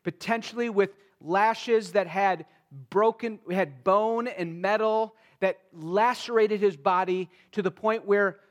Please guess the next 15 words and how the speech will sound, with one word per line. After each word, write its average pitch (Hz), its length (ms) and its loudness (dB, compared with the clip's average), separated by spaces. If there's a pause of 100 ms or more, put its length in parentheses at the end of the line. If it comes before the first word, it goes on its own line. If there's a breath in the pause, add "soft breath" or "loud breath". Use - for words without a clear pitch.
(440 soft breath)
possibly 208 600 -2
organs 220 640 0 (140)
and 165 260 -6
bones 185 560 -2
are 175 140 -2
exposed. 151 1040 -6 (1300)
Truly 196 380 -2
it 196 140 -6
was 180 240 -6
said 147 600 -10 (720)
that 156 240 -6 (300)
he 160 260 -8
was 143 420 -8
marred 139 540 -10
beyond 127 460 -12